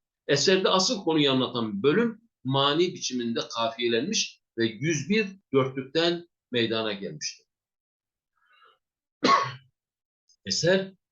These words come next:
dindar olmanın erdemlerinden, iyilikten, cömertten söz eden bir öğütler kitabıdır. Bakınız, bir dörtlük aldım. "Tekebbür kamuk tilde yir-, yirlür kılık."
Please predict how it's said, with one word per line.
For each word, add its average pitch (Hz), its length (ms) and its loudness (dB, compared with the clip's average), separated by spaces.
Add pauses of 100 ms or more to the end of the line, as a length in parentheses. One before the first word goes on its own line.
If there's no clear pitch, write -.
dindar 139 300 4
olmanın 131 540 4
erdemlerinden, 120 960 0 (300)
iyilikten, 123 880 0
cömertten 120 680 -2
söz 117 320 -2
eden 135 420 -2
bir 123 320 -2
öğütler 107 560 -2
kitabıdır. - 640 -20 (800)
Bakınız, 127 460 0
bir 110 200 0
dörtlük 110 360 0
aldım. 117 500 -2 (480)
"Tekebbür 220 720 0
kamuk 202 600 2
tilde 139 560 0 (120)
yir-, 135 440 -2
yirlür 139 520 2 (220)
kılık." - 480 -4